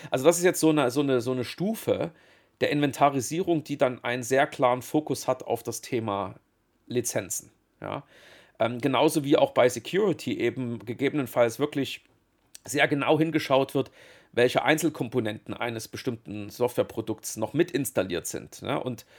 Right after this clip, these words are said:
um auf dem Weg dann, was weiß ich, über so Lösungen, die gibt's zum Beispiel von, von, von Flexera, so Technopedia, dann eben noch mal rauszufinden, sind, ähm, sind die Sachen eigentlich irgendwie end of life und kann man da jetzt noch irgendwelche Dinge tun,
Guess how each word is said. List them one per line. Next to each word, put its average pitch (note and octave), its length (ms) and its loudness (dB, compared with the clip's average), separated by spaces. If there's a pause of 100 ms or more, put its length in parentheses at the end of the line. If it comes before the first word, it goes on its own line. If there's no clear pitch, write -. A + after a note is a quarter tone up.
(220)
um B2 160 -2
auf B2+ 180 4
dem D3+ 260 4
Weg C#3+ 280 2
dann, B2 220 0
was A2+ 160 -2
weiß A#2+ 200 0
ich, B2+ 60 -14
über B2 140 -2
so A#2+ 140 -2
Lösungen, B2 560 0
die G#2 80 -12
gibt's A#2 220 -10
zum A2 80 -10
Beispiel A2 260 -2
von, G#2 220 -6
von, G2+ 340 -8
von G2 200 -8
Flexera, B2+ 440 -2
so A2+ 120 -8
Technopedia, B2+ 840 0 (300)
dann B2+ 160 2
eben C#3 260 2
noch B2 140 2
mal B2+ 80 4
rauszufinden, C#3+ 760 0
sind, C#3+ 420 -4 (360)
ähm, A#2+ 220 6
sind C#3+ 240 -2
die C#3 80 2
Sachen B2+ 320 2
eigentlich A#2+ 380 0
irgendwie B2+ 260 0
end - 200 -6
of - 140 -4
life B2 400 2
und A2 100 -10
kann - 160 -8
man A#2+ 140 -2
da A#2 160 4
jetzt B2 160 0
noch A#2 180 -6
irgendwelche A2+ 460 -2
Dinge A#2+ 260 -6
tun, B2 320 -6